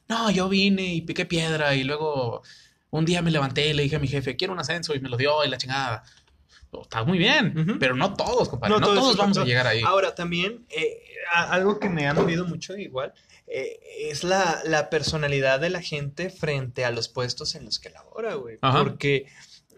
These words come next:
Speaker 2: eh, em, una vez leí por ahí que decían que la escuela se parecía, que el trabajo se parecía a la escuela,
Speaker 1: Ujú.
Speaker 2: pero que era al revés, que les-, que el trabajo se parecía a la escuela, pero que la escuela se parecía realmente al trabajo.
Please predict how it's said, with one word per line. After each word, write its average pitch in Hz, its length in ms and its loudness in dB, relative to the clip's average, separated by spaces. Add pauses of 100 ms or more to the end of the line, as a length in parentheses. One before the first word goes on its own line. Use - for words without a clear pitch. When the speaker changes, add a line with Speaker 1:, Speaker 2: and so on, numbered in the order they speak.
(240)
Speaker 2:
eh, 139 200 -6 (220)
em, 151 240 -4 (680)
una 190 220 2
vez 196 240 4
leí 180 300 4
por 185 160 2
ahí 156 260 0 (260)
que 196 120 4
decían 156 440 4
que 196 120 2
la 165 120 2
escuela 147 600 -2 (680)
se - 220 0
parecía, 139 880 -2 (280)
que 170 100 0
el 156 120 0
trabajo 160 440 2
se 175 120 -6
parecía 131 340 -8
a - 20 -10
la 131 40 -18
escuela, - 440 -10
Speaker 1:
Ujú. 165 260 4 (180)
Speaker 2:
pero - 220 -2
que 131 80 -4
era 131 80 2
al 131 80 -2
revés, 135 560 -4 (160)
que 143 100 -6
les-, 131 280 -6 (580)
que - 80 -6
el 151 60 -6
trabajo 214 300 -2
se 214 80 -8
parecía 160 240 -2
a - 20 -2
la 185 40 0
escuela, 208 280 0
pero 175 160 0
que - 80 -8
la 127 80 -10
escuela 151 260 -4
se 151 120 -8
parecía 117 360 -8
realmente 123 440 -6
al 120 80 -12
trabajo. - 380 -14